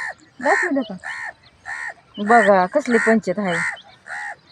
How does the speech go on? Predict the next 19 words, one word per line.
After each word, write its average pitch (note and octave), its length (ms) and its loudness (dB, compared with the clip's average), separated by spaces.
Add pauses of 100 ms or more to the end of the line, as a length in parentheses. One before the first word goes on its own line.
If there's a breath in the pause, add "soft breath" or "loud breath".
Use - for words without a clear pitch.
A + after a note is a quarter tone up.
(160)
तर A#3+ 120 6
हो C4+ 160 6
का, B3+ 200 4 (180)
बघा C4 280 6
माझी B3+ 280 8
पूजा C4+ 380 4
कशी C4+ 200 2
केली, C4 280 2
काय B3+ 200 6
चुकलं C4 300 4
तर A#3+ 80 2 (400 loud breath)
रानात D#4+ 400 6
असते D#4 280 6
बघा, B3+ 200 8
काय D#4 220 8
इसरलं D#4+ 440 8
तरी C#4 120 6
माफ D4 220 8 (120)
करा. C4+ 200 8